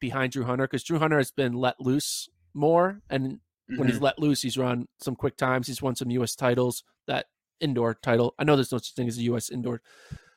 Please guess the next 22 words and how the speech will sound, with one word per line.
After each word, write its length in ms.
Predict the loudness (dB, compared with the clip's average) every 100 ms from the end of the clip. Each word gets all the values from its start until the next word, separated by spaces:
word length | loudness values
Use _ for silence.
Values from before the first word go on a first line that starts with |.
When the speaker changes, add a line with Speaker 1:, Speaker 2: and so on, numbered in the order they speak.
| _
Speaker 1:
Olympics, 460 | 2 4 6 2 2
but, 200 | 2 4 4
you 80 |
know, 200 | 0 -2 -10 -12
it's 160 | -8 0
still 160 | 4 4
a 80 |
title. 260 | 4 0 -2 -8 -20 _ _
Uh, 200 | -2 0
but 180 | 4 6
I'll 140 | 8
Speaker 2:
Yeah. 120 | 8 6
Speaker 1:
put 80 |
Drew 100 | 4 4
Hunter 200 | 4 2
above 400 | 4 4 4 0 -2
Fisher, 460 | 0 2 2 2 0 0
but 100 | 2
it's 160 | 4 4
Speaker 2:
Okay. 100 | 4
Speaker 1:
close, 300 | 2 0 -4
man. 300 | -2 -4